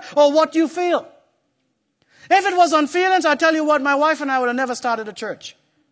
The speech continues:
'Cause we didn't feel good about it. But the Lord said. That's why we never made a decision, even in the house we're in. We never made the decision based on money.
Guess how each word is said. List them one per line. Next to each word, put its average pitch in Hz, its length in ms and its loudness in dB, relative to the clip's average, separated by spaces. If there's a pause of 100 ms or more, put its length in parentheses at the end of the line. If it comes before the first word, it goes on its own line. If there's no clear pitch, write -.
(500)
'Cause 247 140 -4
we 277 80 0
didn't 285 160 -2
feel 254 240 -2
good 220 160 -2
about 151 300 -4
it. 101 100 -20 (520)
But 190 120 -4
the 175 80 0
Lord 170 260 0
said. 190 320 -8 (680)
That's 330 280 0
why 262 160 2
we 269 100 -2
never 320 260 0
made 277 220 2
a 226 80 -4
decision, 208 400 -6
even 247 120 -4
in 240 80 -8
the 240 100 0
house 254 260 -4
we're 254 160 -2
in. 269 140 -4 (240)
We 247 100 0
never 311 380 2
made 294 280 0
the 262 60 -10
decision 240 540 -6
based 262 340 0
on 220 160 -4
money. 269 380 0